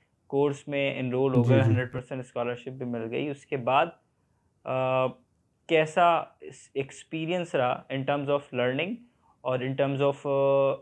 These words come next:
Speaker 1: practical? क्योंकि आप, अ, आपने अपनी जो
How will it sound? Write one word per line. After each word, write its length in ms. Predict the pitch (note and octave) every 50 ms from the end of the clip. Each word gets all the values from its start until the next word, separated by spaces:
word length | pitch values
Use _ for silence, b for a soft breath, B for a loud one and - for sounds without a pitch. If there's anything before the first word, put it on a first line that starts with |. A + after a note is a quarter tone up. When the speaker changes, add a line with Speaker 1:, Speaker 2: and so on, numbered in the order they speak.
| - - C#3+
Speaker 1:
practical? 460 | C#3 - - D#3 C#3 C#3 A2 F#2+ - _ _ _ _ _ _ _ _ _ _ _ _ _ _ _ _ _ _ _ _ -
क्योंकि 180 | D#3 D3 D#3
आप, 320 | D#3 C3+ C#3+ D3 C#3+ C#3+ - D3+
अ, 840 | D3+ D3+ D3+ D3+ D3+ D3 C#3+ - - - _ _ - - C3 B2 -
आपने 640 | B2+ C3 C3 C3+ - C#3 C#3 C#3 C#3 C#3 C3+ C3+ - _ _ _ _ - A#2+ B2+ _ - A#2+
अपनी 380 | B2 A#2+ - C#3 C#3 C3+ C3
जो 440 | B2 B2+ B2+ B2+ B2 B2 B2 B2 -